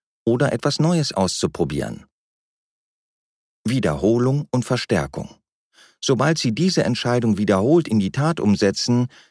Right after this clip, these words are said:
sendet der präfrontale Kortex elektrische Signale an die Basalganglien. Neuronen kommunizieren über synaptische Verbindungen miteinander.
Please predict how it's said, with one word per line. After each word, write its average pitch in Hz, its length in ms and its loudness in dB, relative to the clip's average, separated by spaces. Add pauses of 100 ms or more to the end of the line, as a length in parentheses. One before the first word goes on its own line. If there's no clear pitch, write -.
(200)
sendet 151 480 2
der 82 100 2
präfrontale 101 800 0
Kortex 113 580 -2
elektrische 104 640 0
Signale 92 560 0
an 113 100 -2
die 110 140 0
Basalganglien. 82 1040 0 (800)
Neuronen 151 600 2
kommunizieren 123 800 2
über 113 280 0
synaptische 107 680 0
Verbindungen 101 580 2
miteinander. 67 680 -4